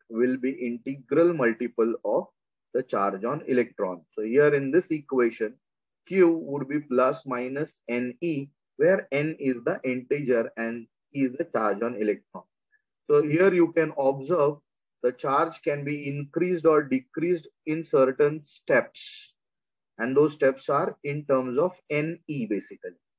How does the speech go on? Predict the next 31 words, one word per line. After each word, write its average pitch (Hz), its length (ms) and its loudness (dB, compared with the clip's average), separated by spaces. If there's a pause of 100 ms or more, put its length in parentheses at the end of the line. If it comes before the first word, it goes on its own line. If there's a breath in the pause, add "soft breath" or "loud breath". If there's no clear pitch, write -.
(220)
So 123 60 2
either 143 360 2
it 156 140 4
will 151 160 2
be 147 160 -2
increased 147 480 -4
by 151 300 0
N 147 320 -6
E 156 220 -6
one 131 340 0
time, 151 280 -2
two 135 240 -2
time, 143 240 2
three 120 240 -4
time, 120 220 -2 (400)
or 156 160 2
it 165 160 2
can 180 180 0
be 180 140 0
in, 165 120 -8 (160)
decreased 160 560 -6
by 180 300 4
N 147 260 -4
E 156 140 -4
one, 139 300 -2
two, 143 200 -10
three 139 160 -4
times 143 200 0
and 220 100 0
so 156 240 6
on. 92 120 -2